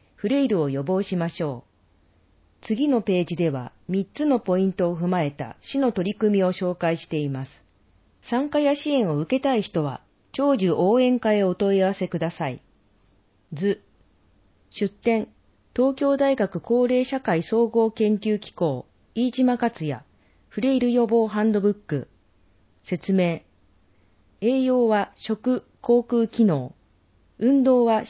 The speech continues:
身体活動、運動など。社会参加は趣味、ボランティア、就労などの文とイラストがあります。図、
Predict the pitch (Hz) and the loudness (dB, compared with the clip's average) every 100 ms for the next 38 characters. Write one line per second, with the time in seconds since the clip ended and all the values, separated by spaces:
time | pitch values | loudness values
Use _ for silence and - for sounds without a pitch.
0 | - 247 262 247 247 240 233 160 143 - | 0 0 2 0 2 0 -2 -2 -2 -2
1 | 180 226 214 208 185 180 127 - _ _ | 2 2 2 2 0 -2 -4 -10 _ _
2 | _ _ _ _ - 208 - 277 294 294 | _ _ _ _ -8 -6 0 2 2 0
3 | 269 214 160 139 - _ _ - - 269 | -2 -2 -2 -4 -6 _ _ -8 0 2
4 | 196 - - _ 147 175 233 240 196 156 | 2 -2 -12 _ -4 0 2 0 0 -2
5 | 131 - _ - - 269 262 254 226 220 | -4 -10 _ -8 -2 0 4 4 4 2
6 | 170 139 - _ _ _ _ _ _ - | 2 -2 -6 _ _ _ _ _ _ -2
7 | 240 254 _ _ - 226 240 196 160 139 | -2 -2 _ _ -2 2 2 2 -4 -6
8 | - 180 220 - 233 220 208 180 160 147 | -4 -2 -2 -2 -2 0 0 0 -4 -6
9 | - - _ _ _ _ _ 170 185 214 | -10 -20 _ _ _ _ _ -6 -4 -4